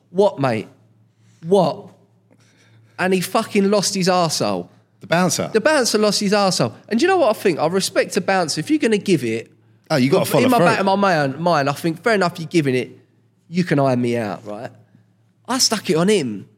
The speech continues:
Speaker 2: And he melted.
Speaker 1: And he lost it.
Speaker 2: Yeah.
Speaker 1: And I just, I thought, "I've lost respect for you now."
Speaker 2: Yeah.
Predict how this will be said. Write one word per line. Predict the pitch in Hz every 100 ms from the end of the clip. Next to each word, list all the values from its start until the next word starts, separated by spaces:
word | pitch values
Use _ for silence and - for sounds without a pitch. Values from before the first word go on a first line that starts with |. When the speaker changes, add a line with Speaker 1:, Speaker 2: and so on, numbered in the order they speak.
| _ _ _ _
Speaker 2:
And | 120
he | 120
melted. | 135 127 104
Speaker 1:
And | 226
he | 247
lost | 247 240 - 151
it. | 120 -
Speaker 2:
Yeah. | 101 90 - _
Speaker 1:
And | 202 220
I | 220
just, | 220 233 -
I | 208
thought, | 208 240 220 214
"I've |
lost | 233 226 -
respect | - 262 -
for | -
you | 127 117
now." | 123 202 - - _ _
Speaker 2:
Yeah. | 104 80